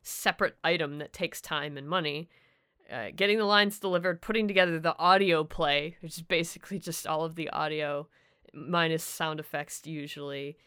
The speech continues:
and some idea of music, so you have the rough audio track. Then you take that in, you rough out a storyboard, then you rough out the animation, and then you, uh, finish the animation.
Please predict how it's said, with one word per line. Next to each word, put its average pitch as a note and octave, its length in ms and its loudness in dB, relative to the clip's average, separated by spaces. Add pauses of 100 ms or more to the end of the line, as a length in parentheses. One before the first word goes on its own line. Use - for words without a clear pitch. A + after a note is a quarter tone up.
(200)
and D#3+ 180 -4
some E3+ 300 0
idea E3 320 -4
of D#3 80 -10
music, E3+ 340 -2
so - 160 -8
you D3+ 60 -8
have E3 240 0
the D#3+ 120 -10 (120)
rough F3 360 2
audio E3+ 360 0
track. D#3+ 420 -4 (300)
Then A3 400 6
you G3 100 0
take G3+ 280 -4
that F3 180 4
in, E3 260 0 (240)
you E3+ 160 0
rough G3 240 4
out F3+ 300 6 (240)
a - 80 -4
storyboard, F#3+ 840 2 (300)
then F#3+ 180 4
you F3+ 160 0
rough F#3+ 260 4
out F3 160 4
the E3+ 140 -4
animation, F3 720 0 (400)
and E3 180 0
then E3 300 2 (380)
you, E3+ 500 -2 (840)
uh, C#3+ 240 2 (100)
finish - 460 2
the - 120 2
animation. E3+ 480 0